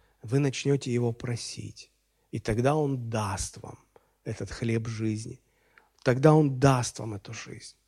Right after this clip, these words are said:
Тогда Он даст. И это будет настоящее христианство. Вот, собственно говоря,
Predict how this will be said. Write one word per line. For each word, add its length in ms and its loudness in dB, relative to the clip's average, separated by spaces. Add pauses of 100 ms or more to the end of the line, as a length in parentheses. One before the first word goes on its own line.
(340)
Тогда 400 2
Он 240 -6
даст. 520 -8 (420)
И 80 2
это 160 0
будет 220 -2
настоящее 560 -6
христианство. 680 -16 (1000)
Вот, 260 6
собственно 420 4
говоря, 540 8